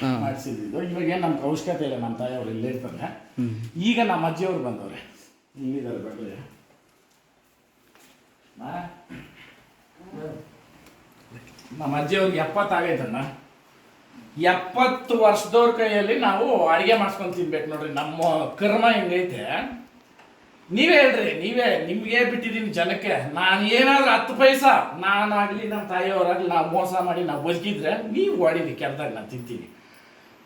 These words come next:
Speaker 2: ಆಡಂಬರಕ್ಕೆ ನಮಸ್ಕಾರಗಳಕ್ಕಲ್ಲ, ಬುಕ್ಕಿಂಗ್ ಹಿಡ್ಕೊಂಡ್ ಬಂದ್ಬಿಟ್ಟು ಇದನ್ನ ಹೇಳ್ಬಿಟ್ರೆ, ಇದನ್ನ ಹೇಳ್ಬಿಟ್ರೆ, "ಯೋ ಬಾರಯ್ಯ, ಓಪನ್ ಚಾಲೆಂಜ್ ಕೊಡ್ತೀನಿ ಬಾರಯ್ಯ, ನಿಂದು ನಿನ್ ಕುಟುಂಬದ್ದು ನೀನ್ ಮಾಡಿರೋ ಕರ್ಮಗಳು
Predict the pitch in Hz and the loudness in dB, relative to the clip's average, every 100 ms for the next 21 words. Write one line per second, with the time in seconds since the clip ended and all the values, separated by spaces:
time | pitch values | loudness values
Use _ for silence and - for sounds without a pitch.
0 | - 120 190 214 240 214 220 208 214 220 | -8 2 6 8 8 6 2 0 0 0
1 | 220 220 214 208 202 190 202 196 - 165 | 0 0 2 0 0 4 4 4 0 -10
2 | 226 - 226 220 196 226 220 208 196 - | -10 -8 -4 -2 0 0 2 0 -2 -2
3 | 185 277 - - - - - - 202 202 | 2 4 2 -4 -14 -18 -18 -10 -8 -4
4 | 202 196 185 180 269 262 226 220 - - | -4 -2 0 4 4 4 2 2 0 -6
5 | - - 180 214 226 277 262 220 196 294 | -14 -14 -6 0 4 4 4 2 8 8
6 | 156 - - - - - 160 269 247 - | 8 4 -6 -14 -20 -2 4 6 6 2
7 | - 208 247 262 226 233 233 240 220 - | 0 -2 2 4 4 4 2 2 -2 -6
8 | 202 180 190 196 - - - _ _ - | -4 -2 -2 -2 -6 -12 -20 _ _ -12
9 | - 151 220 254 285 269 247 226 240 285 | -8 -2 6 8 8 8 6 4 0 0
10 | 269 254 233 226 220 214 233 240 220 247 | 2 2 4 4 4 6 6 6 2 0
11 | 277 277 269 240 - - | 2 4 6 6 4 -4